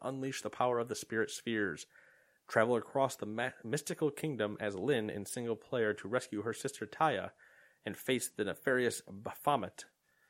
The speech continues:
before it's too late, or get one to three friends and play a few rounds of competitive sphere smashing. Spirit Sphere D X comes with a staggering amount of modes, including a squash mode, boss mode, ghost mode, vert-,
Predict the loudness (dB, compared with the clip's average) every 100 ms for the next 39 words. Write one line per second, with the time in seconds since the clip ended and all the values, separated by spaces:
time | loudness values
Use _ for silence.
0 | _ _ -12 0 4 4 2 -6 -4 -4
1 | 0 0 -2 2 4 4 2 0 0 -2
2 | -2 -2 -2 -2 -4 -8 -8 -2 0 0
3 | -4 -6 -6 -4 -4 2 4 2 -2 -6
4 | -2 0 2 0 -4 -4 -2 0 -2 -2
5 | 0 0 -4 -10 -14 _ -20 -20 -20 _
6 | -8 -6 0 4 4 2 -4 -2 0 0
7 | 0 0 0 -2 -6 -6 -4 -4 0 2
8 | 2 0 0 0 -2 0 2 2 -2 -4
9 | -2 -2 -6 -10 -14 _ _ -4 4 4
10 | 4 0 0 2 4 4 2 -2 2 2
11 | 2 2 4 4 4 2 0